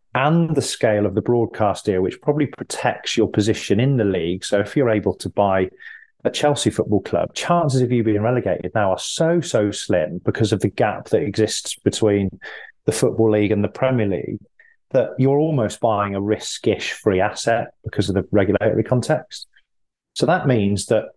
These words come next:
the whole system is slightly undervalued because they've not generated the revenue values that we think are on offer. Clearlake and Blue Co going into Chelsea, probably, I think they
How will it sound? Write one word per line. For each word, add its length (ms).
the 80
whole 400
system 840
is 180
slightly 340
undervalued 640
because 240
they've 120
not 180
generated 640
the 140
revenue 340
values 380
that 120
we 80
think 240
are 140
on 100
offer. 420
Clearlake 500
and 160
Blue 180
Co 220
going 240
into 260
Chelsea, 540
probably, 720
I 60
think 160
they 100